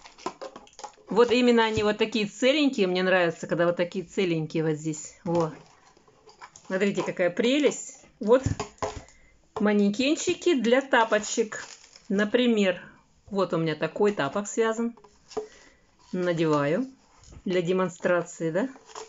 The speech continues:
Вообще класс. Смотрите, как хорошо сидит. И вот эта сама прозрачная форма мне нравится. Вот. Клево, да? Вот еще один.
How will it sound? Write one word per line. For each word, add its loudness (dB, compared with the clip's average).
Вообще 0
класс. 2
Смотрите, 0
как -4
хорошо 0
сидит. -4
И -2
вот -2
эта 0
сама -2
прозрачная -2
форма 2
мне -2
нравится. -4
Вот. -6
Клево, 2
да? 0
Вот -2
еще 0
один. 2